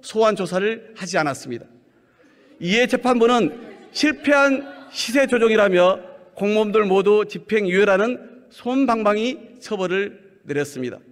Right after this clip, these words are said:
대통령실은 기다렸다는 듯 일 심 선고가 나자마자 공범의 공소 시효가 만료됐으니 김 여사 의혹도 종결됐다며 서둘러 셀프 면죄부 주기에 바빴습니다.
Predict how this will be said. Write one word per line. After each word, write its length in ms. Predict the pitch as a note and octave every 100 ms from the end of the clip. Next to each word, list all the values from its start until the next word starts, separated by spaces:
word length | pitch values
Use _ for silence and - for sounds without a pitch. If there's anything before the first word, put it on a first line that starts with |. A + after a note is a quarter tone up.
| _ _ _ _ _ _ _ _ -
대통령실은 960 | G#3+ A#3+ A#3+ A3+ A#3+ A#3 G#3 - -
기다렸다는 540 | - G3 G#3 A3 G#3 G3+
듯 360 | B3+ - - - - _ -
일 180 | F3+ G3+
심 240 | A#3+ A#3
선고가 680 | G#3+ G#3+ G3+ G#3 G#3 G3+ -
나자마자 720 | C3+ C#3+ G#3 A#3 A3 G3+ B2 - - - -
공범의 560 | E3+ F3 F#3+ F#3+ F3+
공소 480 | F3 F#3+ F#3+ G#3+ G#3+
시효가 640 | F#3+ B3 A#3+ A#3+ A3 - -
만료됐으니 760 | F#3 A#3 A3 F#3+ G3 A3 D#3+ - - _ _
김 180 | F3+ G#3
여사 340 | B3 A#3+ B3+
의혹도 500 | G3+ G3+ - G#3+ G#3
종결됐다며 840 | F3 F#3 G#3 G3 - E3+ G3 G#3 - - _
서둘러 580 | - F#3 E3+ F3 F3+ F3 - -
셀프 400 | - C4 C#4 C#4
면죄부 560 | C#4 F#3 F#3+ F#3+ F3+ F3+
주기에 600 | D#3+ D3 F#3 G3+ - _
바빴습니다. 560 | C#3 - C#3 C#3+ B2